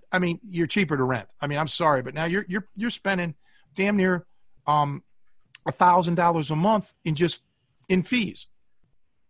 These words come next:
And then you have your mortgage on top of that. I, I was startled when I saw this 'cause I didn't, you know, I was unaware of anything like that. Um, yeah, that's just insane.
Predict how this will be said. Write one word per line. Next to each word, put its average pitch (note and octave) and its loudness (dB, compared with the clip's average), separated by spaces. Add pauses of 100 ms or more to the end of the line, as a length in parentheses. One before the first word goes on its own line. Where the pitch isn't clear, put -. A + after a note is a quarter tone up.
And D#3+ 0
then F#3+ 4
you F#3 6
have F#3+ 6
your F#3 4
mortgage G3 4
on B2 -6
top G#3 -4
of G#2+ -14
that. - -20 (600)
I, G3+ 4
I G#3 8
was F3 2
startled D3+ -2
when B2 -6
I B2 -10
saw D3+ -4
this - -20 (480)
'cause B2+ -10
I F3+ 4
didn't, F3+ -2 (200)
you E3+ -6
know, A2 -10 (240)
I E3+ 2
was D3+ 0
unaware C#3+ 2
of C3 -2
anything B2 -16
like A#2 -18
that. A#2+ -14 (800)
Um, B2 -4 (1200)
yeah, C3 -2 (640)
that's D#3 -8
just - -16 (340)
insane. A3 -2